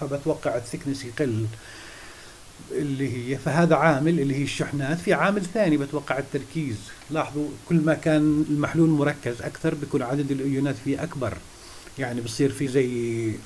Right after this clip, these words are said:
ازدحام بالأيونات في المحلول، فبالتالي بتنجبر تقرب على بعضها البعض،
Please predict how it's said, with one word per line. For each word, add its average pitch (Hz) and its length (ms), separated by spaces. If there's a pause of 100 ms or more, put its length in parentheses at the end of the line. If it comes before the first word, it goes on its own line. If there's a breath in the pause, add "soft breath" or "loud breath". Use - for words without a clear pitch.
(420)
ازدحام 135 560
بالأيونات 120 760
في 127 60
المحلول، 110 520
فبالتالي 139 520
بتنجبر 139 500
تقرب 123 420
على 113 180
بعضها 117 340
البعض، 113 380